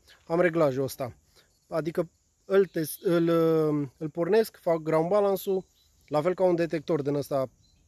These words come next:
performant, scump, și am, uh, am început să caut dacă, um,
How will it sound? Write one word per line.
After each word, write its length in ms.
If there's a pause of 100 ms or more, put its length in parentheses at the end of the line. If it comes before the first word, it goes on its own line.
(260)
performant, 540
scump, 420 (720)
și 680 (100)
am, 220
uh, 400
am 340
început 280
să 120
caut 460
dacă, 440
um, 800